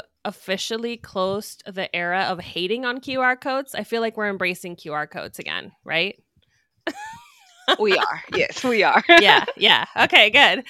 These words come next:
Speaker 1: Um, all right. Well, as a, as a person who has a ton of experience in admissions, um, I have an idea. I want you to tell me if you think it would work. Can I, can I share?
Speaker 2: Okay.
Speaker 1: Okay.
Speaker 2: Of course.
Speaker 1: So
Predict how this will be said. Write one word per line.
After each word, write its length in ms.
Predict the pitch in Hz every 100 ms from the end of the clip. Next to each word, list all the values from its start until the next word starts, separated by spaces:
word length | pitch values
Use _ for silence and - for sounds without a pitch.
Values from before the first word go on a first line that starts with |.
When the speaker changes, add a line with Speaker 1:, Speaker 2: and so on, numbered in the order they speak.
| - - -
Speaker 1:
Um, 320 | 240 247 240 -
all 140 | 247
right. 200 | 262 214
Well, 140 | 254 254
as 180 | 262
a, 260 | 262 262 -
as 140 | 262
a 60 | 254
person 380 | 247 294 302 359
who 100 | 311
has 160 | 254
a 60 | 214
ton 300 | - 226 220
of 120 | 226
experience 680 | 214 - 202 175 170 175 - -
in 140 | 202 185
admissions, 800 | 160 156 - - 113 226 - -
um, 460 | 180 165 160 147 - - _ -
I 160 | 190
have 200 | 233 202
an 100 | 196
idea. 460 | 170 165 147 147 123 -
I 140 | 185
want 300 | 190 190 -
you 80 | 185
to 80 | 180
tell 180 | 190
me 140 | 151 147
if 160 | 160
you 60 | 156
think 260 | - 151 143
it 60 |
would 160 | 131 131
work. 320 | 117 92 _ _ _ _ - - - _ _ _ -
Can 120 | 175
I, 240 | 160 170 -
can 80 | 170
I 80 | 165
share? 380 | - 151 185 - - - _ -
Speaker 2:
Okay. 160 | - - - - _ _ _ _ _ _ _ _ -
Speaker 1:
Okay. 240 | 185 190 - -
Speaker 2:
Of 140 | 156 -
course. 340 | 359 494 -
Speaker 1:
So 460 | - 247 214 202